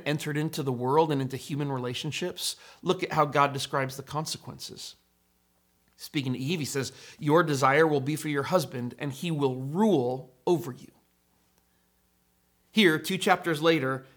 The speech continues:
is the word rule, but it's a different Hebrew word for rule. This kind of power, this kind of rule is combative, oppositional, and demanding. This is how power and authority are expressed when sin enters the picture.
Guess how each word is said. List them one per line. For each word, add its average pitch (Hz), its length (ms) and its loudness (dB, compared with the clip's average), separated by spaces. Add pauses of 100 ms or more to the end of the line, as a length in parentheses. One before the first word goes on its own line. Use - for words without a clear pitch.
(180)
is 139 160 -2
the 151 80 0
word 143 320 2
rule, 175 280 6
but 151 140 2
it's 151 160 -2
a 160 40 -2
different 190 380 2
Hebrew 170 380 2
word 123 300 -4
for 127 160 -12
rule. 123 440 -10 (920)
This 135 320 2
kind 240 260 4
of - 140 2
power, 117 420 0
this 170 140 -4
kind 254 120 4
of 156 140 4
rule 165 300 8
is 143 260 0 (240)
combative, 165 920 2
oppositional, 175 720 4
and 120 120 -4
demanding. 139 680 -2 (960)
This 226 200 6
is 277 100 4
how 220 140 8
power 208 320 8
and 196 80 6
authority 190 420 6
are 165 60 4
expressed - 520 2
when 156 220 0
sin 240 500 6
enters 190 440 2
the 175 60 0
picture. 160 580 -4